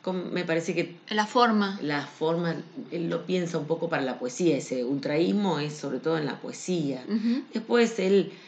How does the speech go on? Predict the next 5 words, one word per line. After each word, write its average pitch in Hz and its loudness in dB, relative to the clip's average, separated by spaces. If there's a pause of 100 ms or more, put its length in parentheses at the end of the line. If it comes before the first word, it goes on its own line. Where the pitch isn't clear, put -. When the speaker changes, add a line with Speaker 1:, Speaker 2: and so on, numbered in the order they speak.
(200)
Speaker 1:
en 151 -4
su 139 -4 (340)
narrativa 156 4
va 139 4
a, - -10